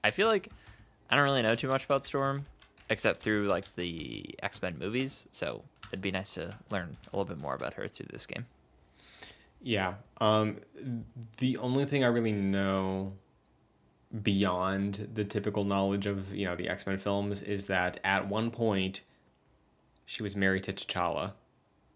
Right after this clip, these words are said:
Speaker 2: So
Speaker 1: Hmm.
Speaker 2: I don't know if that's something they'll play up in the game. Is Black Panther in this game? Do we know?
Speaker 1: Ooh, that's a great question.
Speaker 2: He'd be a really cool character to be in here.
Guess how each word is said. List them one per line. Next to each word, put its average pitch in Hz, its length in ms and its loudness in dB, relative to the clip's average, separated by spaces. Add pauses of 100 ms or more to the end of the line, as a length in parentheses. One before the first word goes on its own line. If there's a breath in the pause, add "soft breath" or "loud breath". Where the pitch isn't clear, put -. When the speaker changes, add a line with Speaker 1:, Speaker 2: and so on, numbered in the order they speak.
(720)
Speaker 2:
So - 180 -6
Speaker 1:
Hmm. 101 200 -2 (480)
Speaker 2:
I 104 100 0
don't 101 100 2
know 104 80 2
if 101 80 -2
that's 98 200 0
something 104 280 0
they'll 104 80 0
play 104 180 0
up 101 100 -4
in 104 80 0
the 104 80 0
game. 107 280 0
Is 101 160 -2
Black 123 260 2
Panther 135 500 0 (380)
in 123 140 -2
this 131 160 0
game? 131 320 -2
Do 127 100 -4
we 120 80 -2
know? 117 280 0 (480)
Speaker 1:
Ooh, 98 560 -2
that's 113 240 -6
a 220 80 -2
great 101 920 -2
question. - 640 -12 (920)
Speaker 2:
He'd 151 180 4
be 127 100 8
a 95 60 6
really 92 240 2
cool 92 180 -6
character 92 300 -6
to 85 80 -8
be 90 140 -6
in 90 60 -6
here. 92 280 -6